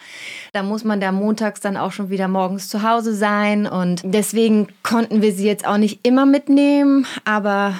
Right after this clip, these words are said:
ja, wenn sich das eben angeboten hat mit Übernachtung, wenn's von Freitag auf Samstag oder Samstag auf Sonntag, dann haben wir sie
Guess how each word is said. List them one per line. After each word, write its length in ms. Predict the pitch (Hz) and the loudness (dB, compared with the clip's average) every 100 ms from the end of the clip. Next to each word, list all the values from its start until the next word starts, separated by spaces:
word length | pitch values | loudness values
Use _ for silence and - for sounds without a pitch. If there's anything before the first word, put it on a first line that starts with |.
| 185 | -6
ja, 260 | 175 156 | -4 -4
wenn 200 | 165 180 | -2 -2
sich 120 | 180 | -2
das 180 | 185 185 | -6 -6
eben 220 | - 190 | -4 -4
angeboten 720 | - 196 214 202 214 214 196 185 | -2 0 0 0 -2 -2 -4 -4
hat 220 | 190 196 | -4 -4
mit 140 | 185 | -6
Übernachtung, 760 | 185 185 180 196 - - 196 190 | -4 -4 -2 -4 -6 -4 -4 -2
wenn's 200 | 175 180 | -4 -6
von 160 | 185 | -8
Freitag 380 | 180 - 175 202 | -8 -6 -6 -6
auf 140 | 196 180 | -8 -6
Samstag 480 | - 165 - 170 | -6 -6 -6 -8
oder 200 | 190 196 | -4 -4
Samstag 360 | 180 185 185 190 | -2 -4 -6 -8
auf 160 | 180 - | -8 -6
Sonntag, 400 | 165 175 175 165 | -4 -2 -4 -6
dann 200 | 170 170 | -6 -4
haben 160 | 180 185 | -4 -4
wir 80 | |
sie 240 | 175 165 | -4 -6